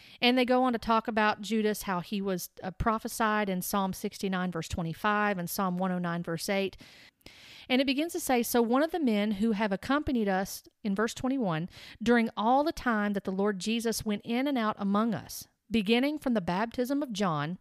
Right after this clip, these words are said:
until the day when he was taken up from us. One of these men must become with us a witness to his resurrection."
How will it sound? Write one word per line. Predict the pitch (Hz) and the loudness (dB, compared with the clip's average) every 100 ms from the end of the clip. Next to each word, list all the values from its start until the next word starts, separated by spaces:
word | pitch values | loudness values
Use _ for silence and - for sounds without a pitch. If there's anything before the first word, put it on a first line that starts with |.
| - | -4
until | 214 233 | -2 0
the | 220 196 | 0 2
day | 220 233 269 | 4 4 2
when | 262 | 0
he | 226 233 | -2 -2
was | 208 - | -2 -4
taken | 220 240 233 | -4 -2 -2
up | 214 - | -4 -4
from | 226 226 | -2 -2
us. | 151 - - _ - - - - - | -4 -10 -18 _ -20 -20 -20 -16 0
One | 220 277 320 | 4 4 2
of | 285 | 0
these | 262 285 240 | 2 2 2
men | 240 226 220 | 2 4 2
must | 214 202 | 2 -2
become | 196 - 226 196 | -4 -2 0 2
with | 226 277 | 0 -2
us | 214 190 185 - | -2 -2 -4 -4
a | 185 | -4
witness | 226 254 254 226 220 | 2 0 2 -2 -2
to | - 202 | -2 0
his | 196 175 | 0 0
resurrection." | 165 170 190 226 - - 156 | -2 -2 -2 -2 -4 -8 -8